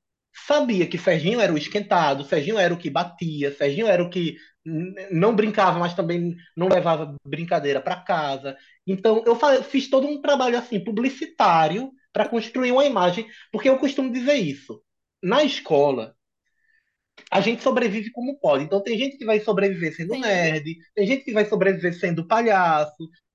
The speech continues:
Speaker 1: tem gente que vai sobreviver ajudando o professor, tem gente que vai sobreviver metendo cacete na geral
Speaker 2: <laughs>
Speaker 1: e, tipo assim, se tornando terror, sabe?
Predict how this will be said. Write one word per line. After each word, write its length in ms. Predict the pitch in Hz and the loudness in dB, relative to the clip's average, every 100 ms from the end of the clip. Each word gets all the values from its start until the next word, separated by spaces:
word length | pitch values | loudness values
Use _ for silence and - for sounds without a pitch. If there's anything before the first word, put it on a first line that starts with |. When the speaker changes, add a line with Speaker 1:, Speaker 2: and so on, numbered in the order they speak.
| _ _ _ _ _ _ _ _ _ | _ _ _ _ _ _ _ _ _
Speaker 1:
tem 140 | - 226 | -8 -6
gente 200 | 285 285 | -6 -8
que 100 | 262 | -4
vai 120 | 226 | -2
sobreviver 560 | 220 196 190 185 170 165 | 0 2 2 0 0 0
ajudando 380 | 160 196 175 170 | 0 0 -2 -6
o 60 | |
professor, 720 | 170 143 143 240 - 220 180 170 _ _ _ | -8 -12 -10 -12 -2 0 0 -6 _ _ _
tem 200 | 392 381 | 2 4
gente 240 | 302 311 - | 4 2 0
que 100 | 339 | 2
vai 180 | 262 247 | 2 2
sobreviver 880 | 254 220 262 214 180 147 196 180 156 | 2 4 2 2 -2 2 2 2 -2
metendo 800 | 202 311 320 - 220 190 190 220 | -2 0 0 -2 0 0 -4 -4
cacete 720 | 277 277 - - 160 147 196 175 | -4 -6 -8 -2 -2 -2 -6 -4
na 240 | 160 202 | -2 -2
geral 540 | 202 285 277 165 131 113 | 0 0 2 0 0 -2
Speaker 2:
<laughs> 360 | - 349 339 | -4 -6 -8
Speaker 1:
e, 80 | 381 | -8
tipo 240 | - 247 285 | -6 -4 -2
assim, 260 | 294 302 285 | -2 -4 -8
se 140 | 262 | -6
tornando 500 | 285 226 202 202 220 | -4 -2 -4 -6 -8
terror, 520 | - 294 285 175 123 - _ _ _ _ - - | 0 0 0 -2 -4 -8 _ _ _ _ -14 -2
sabe? 300 | 165 185 | 0 0